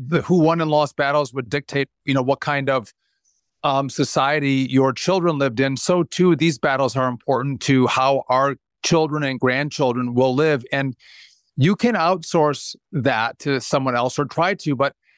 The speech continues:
everyone, I think, has to, to, to be engaged in the fight for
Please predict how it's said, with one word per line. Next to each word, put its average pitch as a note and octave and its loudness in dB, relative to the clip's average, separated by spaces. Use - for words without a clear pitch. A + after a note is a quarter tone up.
everyone, F#3+ 0
I D3 -2
think, D3+ -6
has C#3+ -4
to, C3+ -2
to, D3 0
to - 0
be D#3 4
engaged C#3+ 0
in C3+ 0
the B2 0
fight C3+ -2
for C3+ 0